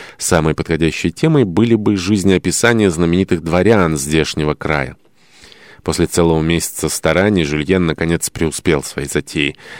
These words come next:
Да так ловко, что спустя некоторое время он решился сделать другую попытку, и однажды в разговоре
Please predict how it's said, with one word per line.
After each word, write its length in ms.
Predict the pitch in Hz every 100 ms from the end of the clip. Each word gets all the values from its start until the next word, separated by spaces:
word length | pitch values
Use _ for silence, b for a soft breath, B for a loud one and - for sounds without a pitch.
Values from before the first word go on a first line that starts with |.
| B
Да 80 | 85
так 240 | 80 -
ловко, 520 | 76 95 139 - 90
что 140 | 78 -
спустя 360 | - 87 92
некоторое 340 | 87 82 85 82
время 300 | 82 98 117
он 200 | 90 82
решился 460 | 80 - 90 87 98
сделать 320 | 82 95 90
другую 420 | 82 107 147 185
попытку, 500 | 92 87 87 - 85
и 40 | 78
однажды 640 | - 87 123 151 73 73
в 80 | 73
разговоре 640 | 78 76 85 82 82 76